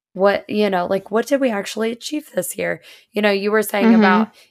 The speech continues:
Speaker 1: you guys buying a house, and I think that that's so awesome, and you're entering into, like, this cool season of, like, change,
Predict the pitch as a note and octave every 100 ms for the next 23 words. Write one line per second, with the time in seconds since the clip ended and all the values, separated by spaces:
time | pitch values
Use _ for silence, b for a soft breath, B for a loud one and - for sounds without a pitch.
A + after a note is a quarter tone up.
0 | _ G#3 G#3+ G#3 F#3+ G3+ F#3+ F#3+ F3+ E3+
1 | F#3 F3+ G3+ F#3 F3+ F#3+ F3+ F#3 F#3+ F#3
2 | - - F#3 - F3+ F3 F#3 F#3 F3+ F3+
3 | F#3 F3+ G3+ G3 F3 F3 F3+ F3+ F3 -
4 | F3 - - F3+ F3 - F3+ F3+ F3 E3
5 | F3 F3+ E3+ - - _ _ _ _ _
6 | _ _ - F3+ F3+ - - - -